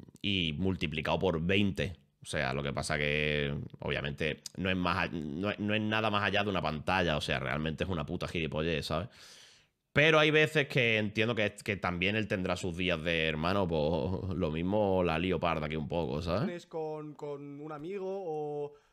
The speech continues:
Speaker 2: con una pareja y de repente, un, un mes después, eh, darte cuenta de que hay un puto enfermo que te ha estado siguiendo a todas partes,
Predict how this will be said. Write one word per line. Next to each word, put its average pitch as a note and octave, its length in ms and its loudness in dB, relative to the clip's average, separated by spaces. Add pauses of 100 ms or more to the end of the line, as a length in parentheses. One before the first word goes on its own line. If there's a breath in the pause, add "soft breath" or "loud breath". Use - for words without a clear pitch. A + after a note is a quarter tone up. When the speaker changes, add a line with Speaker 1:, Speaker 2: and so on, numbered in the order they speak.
(160 soft breath)
Speaker 2:
con D3+ 100 -14
una D#3+ 140 -10
pareja F3+ 580 -6
y D#3 300 -8
de C#3+ 120 -10
repente, D#3+ 760 -8
un, D#3 440 -12
un E3+ 120 -14
mes D#3+ 260 -10
después, F3 600 -10 (360)
eh, D3 240 -8
darte D3+ 280 -8
cuenta E3 400 -10
de D3+ 140 -8
que D3 380 -6
hay D#3+ 160 -6
un E3+ 100 -10
puto F3 200 -10
enfermo E3 500 -8
que E3 80 -14
te D#3+ 80 -12
ha D3+ 40 -12
estado D#3 300 -10
siguiendo D#3 360 -10
a - 20 -10
todas D3+ 220 -10
partes, E3 560 -10